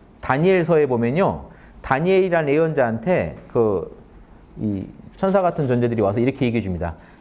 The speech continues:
"이제 그대 할 일을 다 마쳤으면 무덤에 들어가서 쉬고 있어라. 그날이 올 때까지."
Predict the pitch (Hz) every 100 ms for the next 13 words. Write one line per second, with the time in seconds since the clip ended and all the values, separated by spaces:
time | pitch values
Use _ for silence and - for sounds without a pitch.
0 | - 127 165 156 90 - 139 156 156 170
1 | 160 151 131 123 95 - 143 - 139 165
2 | 90 - - - 110 135 175 156 - 117
3 | 110 104 - 196 127 - 80 76 - 113
4 | 101 90 92 - - -